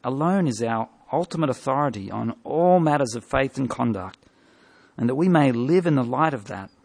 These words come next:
Help us too to long for your word, to savour it, to desire to hear you speak as we come to it day by day, as we hear it taught and read.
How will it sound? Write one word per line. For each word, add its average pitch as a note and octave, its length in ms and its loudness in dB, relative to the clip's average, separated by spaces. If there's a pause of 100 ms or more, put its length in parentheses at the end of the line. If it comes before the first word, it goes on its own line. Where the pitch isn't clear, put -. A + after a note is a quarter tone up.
(460)
Help F3 200 0
us D#3 120 4 (120)
too E3 220 -2
to C3 100 0
long D#3+ 520 0
for C#3 160 -2
your A2+ 180 0
word, G#2 360 -4
to A2 120 -10 (160)
savour E3 420 -4
it, G2+ 140 -10 (960)
to C#3 80 -4
desire D3+ 460 2
to D#3 60 -2
hear D#3+ 320 -2
you C#3+ 200 -2
speak G#2+ 520 -6
as G#2+ 200 -8
we A2 280 -6 (140)
come C#3 320 2
to A2+ 160 -6
it G2+ 140 -8
day A#2+ 200 -4
by A2 240 -4
day, F#2+ 400 -10 (540)
as G#2 160 -12
we A2 80 -6
hear B2 260 -4
it A#2+ 140 -6
taught B2 400 0
and G#2+ 220 -4
read. F2+ 260 -12